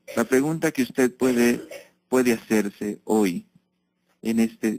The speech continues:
en este día, bueno, de los días que usted viene a, va a la Eucaristía, ¿verdad? O de los días que usted se acerca a la palabra, ¿qué actitudes nuevas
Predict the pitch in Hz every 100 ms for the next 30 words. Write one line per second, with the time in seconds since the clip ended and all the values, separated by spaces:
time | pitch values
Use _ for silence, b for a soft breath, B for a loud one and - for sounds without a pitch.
0 | 107 110 110 - 107 98 90 98 101 85
1 | - B B B B B B _ 139 139
2 | 143 131 190 180 - 165 - 135 139 139
3 | 139 - _ - 110 117 139 139 123 117
4 | 117 110 - _ 113 101 98 - _ _
5 | _ - 82 - - 120 131 127 123 165
6 | 160 - 135 - 135 135 120 131 117 113
7 | 104 98 - 98 120 - B B B B
8 | B - 220 220 - 160 - 226 165 135
9 | 139 131 117 117 -